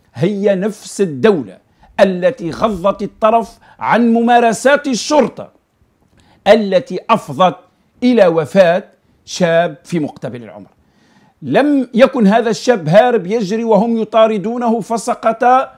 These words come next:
ومات، أو أنه قفز من مكان عالي ليهرب من الشرطة فتكسر ومات، وما إلى ذلك من هذه الأمور، بل أنه تعرض للضرب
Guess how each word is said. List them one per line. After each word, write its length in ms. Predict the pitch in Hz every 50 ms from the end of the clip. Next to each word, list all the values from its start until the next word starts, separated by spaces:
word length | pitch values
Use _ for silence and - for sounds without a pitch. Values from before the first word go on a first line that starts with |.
| _ _ _ _ -
ومات، 480 | 320 285 262 262 254 202 135 110 104 _ _ _ _ _ _ _ _ _ -
أو 120 | 180 202 220
أنه 520 | - - 233 254 247 240 226 220 220 220
قفز 480 | - - 240 233 - - 233 226 160 214
من 240 | 220 226 233 220 214
مكان 500 | 220 214 214 220 226 240 233 233 220 208
عالي 360 | 165 190 220 233 226 226 226
ليهرب 500 | 202 208 208 240 196 160 208 233 190 226
من 180 | 226 226 220
الشرطة 640 | 226 208 - - - 226 240 233 - 247 254 262 - - - _ _ _ _ _
فتكسر 680 | - 202 208 - 233 - - 226 208 - - 240 220 233
ومات، 520 | 240 240 247 247 269 262 233 170 117 101 _ _ _ _ _ -
وما 260 | - 285 262 254 247
إلى 200 | 226 233 233 220
ذلك 380 | 220 202 214 208 208 208 160 208
من 160 | 202 190 180
هذه 240 | 185 190 175 175 180
الأمور، 420 | 170 - 170 156 151 135 113 - _ _ _ _ _ _ _
بل 360 | - 131 113 160 180 185 185 - - 190
أنه 420 | 196 196 190 185 180 156 170 165
تعرض 680 | - - 160 - - 156 180 180 165 165 175 170 139 170
للضرب 600 | 170 165 165 151 123 101 101 202 269 277 262